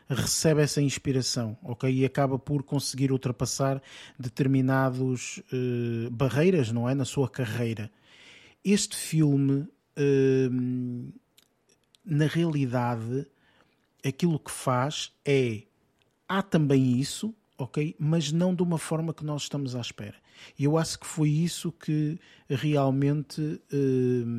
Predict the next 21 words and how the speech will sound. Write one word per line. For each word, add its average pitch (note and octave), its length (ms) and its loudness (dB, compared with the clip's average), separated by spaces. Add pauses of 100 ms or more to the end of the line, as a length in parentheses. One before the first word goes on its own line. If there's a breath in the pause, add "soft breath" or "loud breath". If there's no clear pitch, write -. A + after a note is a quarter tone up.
(920 soft breath)
se - 240 -2
revelou C#3 840 4
ou, A#2+ 320 2
ou B2+ 120 -2
que C3 300 -4
me B2 380 0
surpreendeu C#3 1040 2 (340 loud breath)
neste C#3 360 0
filme, A2 300 -4 (360 soft breath)
ok? B2+ 360 -2 (200 soft breath)
Foi C3 280 2
o C3 60 2
facto E3 640 -2 (380 soft breath)
de, C3 580 2 (220)
quando E3 280 0
nós C#3+ 260 0
estamos C3 360 -2
a C3+ 60 4
ver A#2+ 320 2
o A#2+ 80 -2
filme, D3+ 580 0